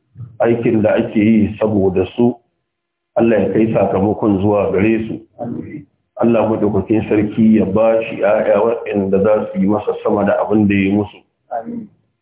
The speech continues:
Duk wanda ke nan ko yake biye da mu ko saƙo ke kai masa wanda iyayensa suka rasu a cikin mu, Allah ya ji kansu, ya musu rahama, ya sa su huta. Wanda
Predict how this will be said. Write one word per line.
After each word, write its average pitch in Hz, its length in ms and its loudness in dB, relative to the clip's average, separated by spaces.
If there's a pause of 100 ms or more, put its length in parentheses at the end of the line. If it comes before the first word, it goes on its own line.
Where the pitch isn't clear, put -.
(240)
Duk 117 100 2
wanda 127 240 2
ke 104 320 0
nan 107 300 0 (180)
ko 123 160 4
yake 120 320 0
biye 110 240 2
da 107 120 0
mu 104 200 2
ko 113 240 -2
saƙo 104 400 0
ke 101 240 0
kai 107 160 2
masa 110 400 0
wanda 110 240 0
iyayensa 104 600 0
suka - 200 -2
rasu 95 320 -2
a 95 160 -2
cikin - 220 -2
mu, 117 180 4
Allah 104 320 2
ya 95 80 -2
ji 107 80 -2
kansu, 110 320 -2
ya 95 140 -4
musu 101 180 -4
rahama, 98 480 0
ya 87 60 -10
sa - 180 0
su - 80 -10
huta. 95 400 -2 (1000)
Wanda 117 220 2